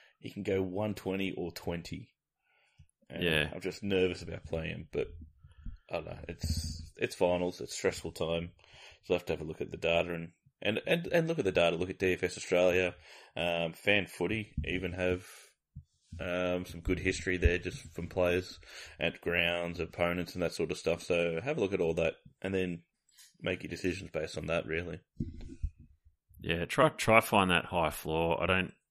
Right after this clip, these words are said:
Speaker 2: I don't really believe in shooting for the ceiling 'cause players can kick, like, especially with key forwards, right?
Speaker 1: Yeah.
Speaker 2: 'Cause, oh, I'll, I'll take a key forward. He could score me one forty. Mate, even when these guys kick six goals, they're lucky to score a ton.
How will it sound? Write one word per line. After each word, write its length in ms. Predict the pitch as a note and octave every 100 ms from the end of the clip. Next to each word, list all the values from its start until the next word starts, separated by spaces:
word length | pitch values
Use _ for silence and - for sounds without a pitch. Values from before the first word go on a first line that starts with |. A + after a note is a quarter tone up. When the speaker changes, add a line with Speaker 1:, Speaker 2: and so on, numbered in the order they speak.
| _ -
Speaker 2:
I 60 |
don't 220 | F#2+ G2
really 240 | F#2+ F#2+ E2+
believe 420 | E2+ D#2+ E2 E2+
in 80 | E2
shooting 360 | - E2+ D#2+
for 120 | D2+ D#2+
the 80 |
ceiling 500 | D#2 - E2 F#2+ G2
'cause 360 | - E2+ E2 - - - - - - _ -
players 280 | G2+ G#2
can 160 | - F2+
kick, 240 | - F#2 -
like, 200 | G2 F#2
especially 380 | - - C3 B2
with 80 | G2
key 180 | - F#2+
forwards, 420 | - F2 D#2 -
right? 200 | D2+ F#2 - -
Speaker 1:
Yeah. 120 | F#2+
Speaker 2:
'Cause, 140 | G#2 - - - - - - A#2+
oh, 340 | C#3 B2+ A#2+ G#2+
I'll, 100 | - -
I'll 60 | A#2
take 280 | - G#2+ G#2
a 40 |
key 220 | - G2+
forward. 280 | - F#2+ F2+
He 40 | E2
could 140 | F#2
score 220 | - F#2+
me 100 | F2+
one 180 | E2+ D#2+
forty. 380 | - F#2 F#2 - _ -
Mate, 180 | C#3 -
even 220 | D3 D#3+
when 100 | C3+
these 200 | A2 -
guys 200 | F#2+ F#2+
kick 220 | - F#2
six 340 | - - - -
goals, 300 | E2+ G2+ G#2
they're 100 | G2+
lucky 260 | F2+ -
to 60 | F2
score 260 | - F2 D#2
a 40 |
ton. 300 | - D2